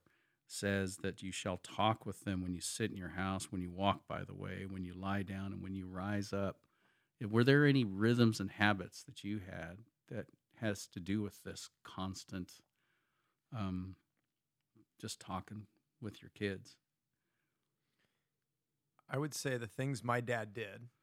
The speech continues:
Speaker 2: um, that made this easy, right, to talk about spiritual things.
Speaker 1: Mm-hmm.
Speaker 2: One was he would listen to us well and dignify our questions.
Speaker 1: Mm.
Speaker 2: "That's a great question."
Speaker 1: Mm.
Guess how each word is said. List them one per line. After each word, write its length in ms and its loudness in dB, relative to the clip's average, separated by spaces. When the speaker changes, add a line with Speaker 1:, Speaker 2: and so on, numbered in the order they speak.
Speaker 2:
um, 480 -8
that 180 -4
made 440 -8
this 400 -14
easy, 460 -12
right, 240 -12
to 80 -18
talk 240 4
about 220 -12
spiritual 500 -16
things. 400 -6
Speaker 1:
Mm-hmm. 220 -8
Speaker 2:
One 320 2
was 220 -2
he 100 -6
would 160 -10
listen 380 -8
to 160 -12
us 160 -14
well 360 -6
and 280 -4
dignify 540 2
our 100 0
questions. 720 -18
Speaker 1:
Mm. 220 2
Speaker 2:
"That's 140 -6
a 40 -18
great 300 -20
question." 420 -20
Speaker 1:
Mm. 300 4